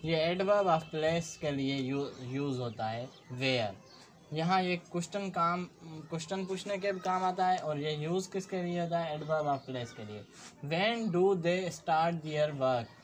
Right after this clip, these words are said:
उ-, उन्होंने काम कब से स्टार्ट किया है? When अब टाइम के लिए, adverb of place के लिए यूज़ होता है। Interrogative adverb, मगर ह-, हमें यूज़ किसके आ रहा है? Adverb of time के लिए। Why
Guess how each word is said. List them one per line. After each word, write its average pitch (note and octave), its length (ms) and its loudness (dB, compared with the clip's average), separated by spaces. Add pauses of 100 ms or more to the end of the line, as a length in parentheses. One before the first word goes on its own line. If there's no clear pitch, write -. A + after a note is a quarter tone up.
(880)
उ-, F3+ 220 -2
उन्होंने G3 400 2
काम F3+ 380 2
कब F#3 260 4
से E3 240 0
स्टार्ट C3+ 340 -2
किया A#2+ 160 -4
है? A2 220 -4
When F#3 300 0
अब F#3 240 2
टाइम F3+ 300 2
के F3 140 0
लिए, C#3+ 300 2
adverb E3 260 4
of D#3 140 4 (140)
place D#3 240 2
के D#3+ 120 -4
लिए B2 260 0
यूज़ A2+ 160 -2
होता G#2 220 -6
है। D#3+ 440 -2
Interrogative G#3+ 540 2 (680)
adverb, D3 400 6
मगर C#3 320 2
ह-, C#3 500 -4
हमें D3+ 260 0
यूज़ D#3+ 300 -2
किसके F3+ 300 -4
आ E3+ 120 2
रहा E3 380 -2
है? E3 280 0
Adverb D#3 240 4
of C#3 180 2 (560)
time C3 240 0
के A#2 80 -6
लिए। G#2+ 220 -8 (1600)
Why E3 400 6